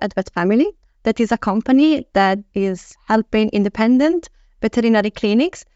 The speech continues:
to focus on our beloved pets while we help them to build new solutions and get, uh, great purchasing conditions for them, like group, uh, buying, so they can focus on the health of the animals. And I'm living in Stockholm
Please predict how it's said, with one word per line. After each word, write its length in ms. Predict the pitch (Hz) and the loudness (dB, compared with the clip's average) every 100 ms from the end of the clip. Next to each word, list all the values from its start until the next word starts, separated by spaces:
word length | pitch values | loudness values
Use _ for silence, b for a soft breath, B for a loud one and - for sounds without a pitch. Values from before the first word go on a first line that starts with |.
| _ _ | _ _
to 180 | - 220 | -2 0
focus 480 | 208 214 214 269 247 | 2 0 0 -2 -4
on 220 | - 202 | -2 -2
our 240 | 196 196 196 | -2 -2 -2
beloved 380 | 190 180 294 | -2 -4 -6
pets 480 | - 240 480 - - | -2 0 0 -4 -18
while 420 | - 220 214 208 208 | -6 0 2 2 0
we 240 | 208 208 | 0 0
help 240 | 202 233 240 | 2 -2 0
them 300 | 180 170 190 | -2 -2 -2
to 320 | 208 196 185 | -4 -4 -4
build 280 | 180 202 185 | -2 -2 0
new 120 | 220 | -4
solutions 680 | - 247 269 - 294 294 - | 0 0 0 -2 0 0 0
and 160 | 190 196 | -2 0
get, 240 | 190 190 | -2 -2
uh, 280 | 185 175 175 | -2 -2 -4
great 260 | 180 202 | -2 -2
purchasing 500 | - 208 - 185 185 | -2 -6 -2 -2 -2
conditions 540 | 190 180 202 - 214 226 | -4 -2 -4 -2 -4 -4
for 140 | 233 | -4
them, 320 | 220 226 269 - | -2 -2 -2 -8
like 240 | - 185 190 | -2 -2 -2
group, 380 | 196 196 - _ _ - _ _ - | -2 -4 -4 _ _ -20 _ _ -4
uh, 300 | 180 170 170 | -2 0 -2
buying, 480 | 190 226 269 330 359 _ _ | 0 0 0 -2 -4 _ _
so 240 | - 220 | -2 0
they 160 | 208 196 | 2 0
can 180 | 208 196 | 0 -2
focus 420 | 175 - 233 - | -4 -4 -6 -4
on 140 | 190 180 | -4 -2
the 120 | 180 | -2
health 300 | - 180 190 | -2 -6 -6
of 100 | 190 | -2
the 80 | 262 | 0
animals. 480 | 392 - - - _ | 0 -2 -8 -16 _
And 720 | - 214 208 208 214 208 214 - _ - | 0 2 2 2 2 0 -2 -6 _ -4
I'm 380 | 208 240 247 240 | 0 2 2 2
living 380 | 254 269 311 | 0 2 0
in 300 | 294 220 214 | 0 -2 -2
Stockholm 540 | 214 - 277 - 349 | -2 -2 -4 0 0